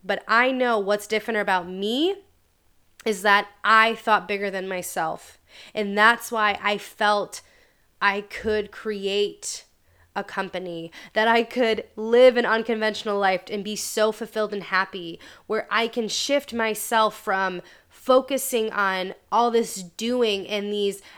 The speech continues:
expectations when I reach a certain age to actually loving who I am right now and taking my time and actually getting to know who I am and stripping that gap of the identity that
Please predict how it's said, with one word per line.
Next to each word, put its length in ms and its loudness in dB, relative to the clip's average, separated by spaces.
expectations 880 -2
when 140 -4
I 80 -2
reach 280 -4
a 60 -6
certain 460 -6
age 500 -4
to 360 -4
actually 600 -2
loving 480 0
who 140 -2
I 80 -2
am 280 -4
right 180 -4
now 360 0
and 380 -8
taking 420 -4
my 140 -4
time 440 -4
and 120 -8
actually 400 -6
getting 260 -4
to 120 -14
know 680 2
who 220 -2
I 140 0
am 460 -6
and 360 -4
stripping 680 -4
that 280 -4
gap 480 2
of 220 -2
the 160 -2
identity 560 -2
that 420 0